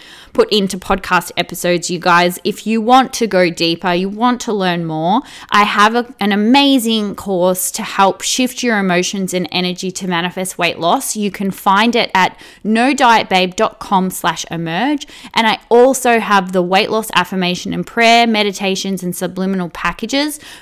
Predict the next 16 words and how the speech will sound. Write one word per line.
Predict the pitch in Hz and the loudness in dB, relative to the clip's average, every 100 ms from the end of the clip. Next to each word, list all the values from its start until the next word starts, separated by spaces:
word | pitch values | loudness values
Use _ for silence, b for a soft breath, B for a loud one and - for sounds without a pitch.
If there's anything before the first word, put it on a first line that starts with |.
| B | B
for | 220 196 | 2 2
the | 196 | 0
thirteen | 190 202 220 220 208 | 0 0 0 -2 0
most | 190 185 180 | 0 -2 -4
common | - 185 180 175 | -4 -2 0 -2
weight | 180 196 | -2 -2
loss | 160 165 - | -2 -6 -8
blocks | - 233 339 - - - | 0 2 2 0 -8 0
at | 202 - | 0 0
no | 185 196 208 233 | -4 0 0 2
diet | 226 214 202 - | 2 4 2 0
babe | 196 185 180 | 2 2 2
dot | 170 156 - | -2 -4 -6
com | - 247 240 240 - | -6 0 2 2 -4
slash | - - 170 165 - | -10 -4 -4 -4 -8
subliminals. | 180 175 180 202 196 160 - - | -8 -6 -4 -2 -2 -4 -8 -14